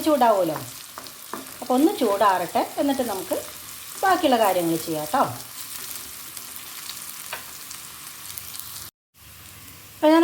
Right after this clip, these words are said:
ഓഫ് ചെയ്ത് കൊടുത്തിട്ടുണ്ട്. ഇനി നമുക്ക് ഈ സമ്മന്തിയിലേക്ക് ആവശ്യമായ പുളി ഒന്ന് കിടന്ന് ചൂടായിക്കോട്ടെ, കേട്ടോ. ഇട്ട് കൊടുക്കാം. അപ്പോൾ ഈ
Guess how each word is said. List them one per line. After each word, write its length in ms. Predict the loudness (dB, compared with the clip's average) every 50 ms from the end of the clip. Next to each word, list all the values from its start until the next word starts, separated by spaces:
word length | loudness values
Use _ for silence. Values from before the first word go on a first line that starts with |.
| 8 8 8
ഓഫ് 140 | 6 6 4
ചെയ്ത് 140 | 2 4 6 4
കൊടുത്തിട്ടുണ്ട്. 500 | 4 4 2 -4 -6 -2 0 4 4 4 4 2 -4 -14 -20 -20 -20 -8 -2 0
ഇനി 100 | 2 4 4 4
നമുക്ക് 340 | 4 2 2 2 4 4 4 4 2 -2 -14 -20 -20 -20 -10 -4 -2 -2
ഈ 20 | 0 4 6
സമ്മന്തിയിലേക്ക് 760 | 6 6 6 6 4 4 4 4 6 6 4 4 6 6 6 8 6
ആവശ്യമായ 580 | 6 4 2 0 0 2 2 4 4 4 2 2 0 0 2
പുളി 240 | 2 2 2 0 -2 -6 -10 -18 -20 -20 -20 -20 -20 -8 -2 2
ഒന്ന് 140 | 4 4 6 6
കിടന്ന് 220 | 6 6 6 6 4 4
ചൂടായിക്കോട്ടെ, 520 | 4 4 6 4 4 4 2 0 0 -2 -2
കേട്ടോ. 200 | -2 -2 -2 -2 -4 -6 -12 -18 -20 -20 -20 -20 -20 -20 -20 -20 -20 -20 -20 -20 -20 -20 -20 -20 -20 -20 -20 -20 -20 -20 -20 -18 -18 -18 -18 -18 -18 -18 -18 -10
ഇട്ട് 140 | -4 0 2
കൊടുക്കാം. 340 | 2 2 2 2 2 2 2 0 -2 -8 -18 -20 -20 -20 -20 -20 -20 -20 -20 -20 -20 -20 -12 -8 -2
അപ്പോൾ 140 | 4 6
ഈ 40 | 6